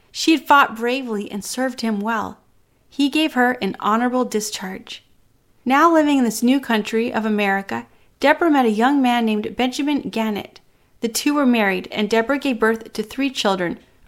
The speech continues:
Earl, Mary, and Patience.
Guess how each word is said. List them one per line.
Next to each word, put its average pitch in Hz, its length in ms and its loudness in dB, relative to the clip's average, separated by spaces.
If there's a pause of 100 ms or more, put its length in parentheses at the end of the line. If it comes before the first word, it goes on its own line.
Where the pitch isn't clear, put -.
Earl, 233 500 4 (300)
Mary, 240 500 2
and 226 180 -2
Patience. - 680 -6